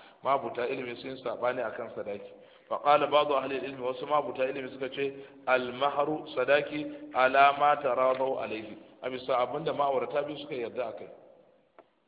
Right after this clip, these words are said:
An gane ku? Ta yarda ka za a matsayin sadaki, fa lillahi alhamdu. Sai dai in kun san soyayya ya ɗebe ta, za ta yi ta faɗi sadakin ɗan kaɗan, ta haɗa ku da haɗa kayan ɗaki. Sai manya ku shi.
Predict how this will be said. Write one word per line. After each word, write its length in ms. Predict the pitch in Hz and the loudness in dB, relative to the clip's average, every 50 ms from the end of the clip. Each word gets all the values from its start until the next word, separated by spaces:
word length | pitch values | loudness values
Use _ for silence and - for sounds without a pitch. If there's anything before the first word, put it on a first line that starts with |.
| _ _ _ - | _ _ _ -14
An 120 | 117 117 | -8 -4
gane 260 | 113 127 127 127 110 | -2 0 0 -2 -4
ku? 80 | - - - - - - - - - - - - _ _ _ _ _ _ _ _ _ _ _ | -8 -10 -14 -18 -20 -20 -20 -20 -20 -20 -20 -20 _ _ _ _ _ _ _ _ _ _ _
Ta 160 | - 131 143 147 | 0 2 2 2
yarda 200 | 135 123 135 135 | 2 0 -2 -2
ka 160 | - 135 120 | -2 -2 0
za 140 | 123 143 139 | 0 0 0
a 40 | 131 | 0
matsayin 300 | 123 127 139 139 139 139 | -2 -6 -8 -10 -10 -10
sadaki, 360 | 139 127 156 180 - - 135 - | -10 -8 -8 -10 -10 -12 -12 -12
fa 60 | 131 | -10
lillahi 320 | 127 127 120 117 113 110 107 | -10 -10 -10 -12 -12 -12 -12
alhamdu. 320 | 104 98 98 - - - - - - _ _ _ _ _ _ _ _ | -14 -14 -16 -18 -20 -20 -20 -20 -20 _ _ _ _ _ _ _ _
Sai 100 | 151 147 | -4 -4
dai 100 | 156 165 | -2 -2
in 120 | 170 175 165 | -4 -4 -4
kun 160 | 180 175 165 | -4 -4 -4
san 140 | 180 180 180 | -4 -4 -4
soyayya 380 | 165 165 156 151 160 156 151 151 | -2 0 2 4 6 6 6 6
ya 80 | 156 151 - | 4 2 0
ɗebe 280 | 147 139 123 131 135 131 | -4 -6 -4 -4 -6 -4
ta, 80 | 131 | -2
za 140 | 131 147 165 - | -2 -2 -2 -2
ta 60 | 165 | -4
yi 80 | 165 151 | -6 -4
ta 80 | 156 135 | -4 -4
faɗi 180 | 139 143 147 - - | -4 -4 -4 -4 -2
sadakin 340 | 135 135 139 139 135 131 - | 0 0 0 0 -2 -4 -4
ɗan 140 | 131 135 131 | -4 -4 -2
kaɗan, 260 | 135 120 120 120 117 | -2 -4 -4 -4 -2
ta 80 | 123 127 147 | 0 2 2
haɗa 200 | 156 156 139 131 | 4 2 0 0
ku 80 | 143 | 0
da 80 | 127 123 113 - | -2 -2 -2 -2
haɗa 160 | 135 139 139 | -2 0 -2
kayan 320 | 127 - 123 120 120 120 120 | -2 0 0 0 0 0 0
ɗaki. 240 | 123 123 120 - - - - - - - - - _ _ _ _ _ - | -2 -2 -2 -4 -8 -14 -18 -18 -20 -20 -20 -20 _ _ _ _ _ -10
Sai 80 | 143 | -8
manya 300 | 127 131 131 127 123 117 | -6 -6 -6 -6 -6 -8
ku 140 | 104 - 104 | -8 -10 -12
shi. 100 | 87 - | -16 -18